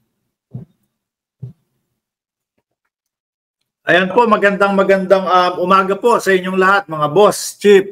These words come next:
amo, sir, mga kababayan. Kamusta po kayong lahat? Alas otso singkwenta y siyete ng umaga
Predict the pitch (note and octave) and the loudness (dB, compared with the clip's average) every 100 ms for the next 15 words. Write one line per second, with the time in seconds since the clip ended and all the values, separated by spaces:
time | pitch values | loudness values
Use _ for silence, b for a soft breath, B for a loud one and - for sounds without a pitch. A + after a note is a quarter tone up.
0 | - G#3 F3 E3+ D#3 D#3+ E3 C3+ C3 C3+ | -2 0 0 -2 -4 -2 -2 -2 -4 -2
1 | C3+ C3 B2+ B2+ B2 _ _ - B2+ B2+ | 0 0 -2 -4 -10 _ _ -10 -4 -2
2 | B2+ B2 D3 D#3 D3 E3 E3+ F3+ F3+ E3 | 2 0 0 -2 -2 -2 -2 -2 0 2
3 | F3 F3 F3 F3+ A3+ - F3+ G#3 G3 - | 0 0 0 2 2 0 0 0 -2 -2
4 | A#3+ A#3+ - C4 G#3+ - _ _ _ - | 0 0 2 2 2 -4 _ _ _ -10
5 | - A3+ A3 G#3+ A#3+ A#3+ A3+ A#3+ A3+ A3 | -2 2 2 2 2 2 0 0 0 0
6 | A3+ A3+ C4 A3 G#3 G#3 G#3+ G#3 A#3 | -2 2 0 0 -4 0 0 2 -2